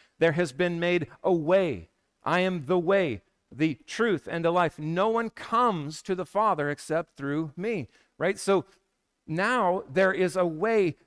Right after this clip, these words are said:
that we can be restored to the Father. We are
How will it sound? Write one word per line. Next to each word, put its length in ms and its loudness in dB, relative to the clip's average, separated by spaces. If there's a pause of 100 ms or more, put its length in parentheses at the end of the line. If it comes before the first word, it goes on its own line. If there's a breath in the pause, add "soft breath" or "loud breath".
that 120 -2
we 200 -2
can 260 -6
be 180 -6
restored 1080 -4 (540)
to 160 -2
the 100 -4
Father. 580 -4
We 180 0
are 200 2